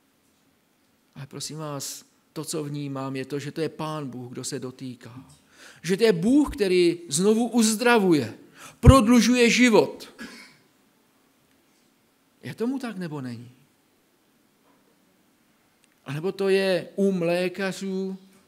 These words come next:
že našli ten správný lék?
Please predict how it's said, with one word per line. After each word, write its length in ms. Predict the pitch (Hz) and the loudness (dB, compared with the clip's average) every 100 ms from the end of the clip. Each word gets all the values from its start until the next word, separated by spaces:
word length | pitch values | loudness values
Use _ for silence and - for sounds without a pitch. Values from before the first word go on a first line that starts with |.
| _ _ _ _ _ _ _ _ _ _ _ _ _ _ _ _ _ _ - | _ _ _ _ _ _ _ _ _ _ _ _ _ _ _ _ _ _ -10
že 160 | 151 | -6
našli 280 | 165 156 170 | -6 -6 -8
ten 140 | 175 165 | -6 -8
správný 500 | - 151 151 170 165 | -8 -8 -8 -8 -8
lék? 400 | 143 - - | -10 -12 -18